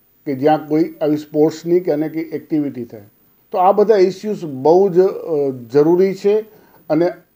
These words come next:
આવનારા દિવસોમાં જો આ વસ્તુનું ધ્યાન નહીં રાખવામાં આવે તો ભુજ પોતાની અસ્મિતા ખોશે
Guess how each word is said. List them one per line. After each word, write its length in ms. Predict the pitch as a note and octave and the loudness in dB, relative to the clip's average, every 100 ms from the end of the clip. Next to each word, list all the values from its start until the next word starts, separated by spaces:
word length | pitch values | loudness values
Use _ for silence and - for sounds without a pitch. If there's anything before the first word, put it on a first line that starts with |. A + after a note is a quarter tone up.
| _ | _
આવનારા 440 | C#3+ D3+ F3 G3 F#3 | 0 2 4 4 4
દિવસોમાં 520 | E3+ F3+ F#3 F3+ E3+ | 4 -2 0 0 2
જો 100 | E3+ | 0
આ 140 | E3 | 2
વસ્તુનું 440 | D#3+ D#3 E3+ D#3 C3 | 2 0 -2 -4 -4
ધ્યાન 220 | C#3 D3 | -4 -4
નહીં 300 | B2+ C#3 D#3+ | -4 -2 2
રાખવામાં 520 | F3 F3 F#3+ F#3+ G3+ | 4 2 0 0 0
આવે 140 | G3+ F3+ | -2 -4
તો 120 | D3 | -6
ભુજ 300 | B2+ D#3 E3 | -4 -2 -2
પોતાની 520 | - D3+ D3 D#3+ D#3 | -4 -8 -4 -4 -2
અસ્મિતા 500 | C#3 - E3 D#3 D#3+ | -6 -4 -6 -2 -4
ખોશે 340 | - C#3+ C3+ | -4 -8 -8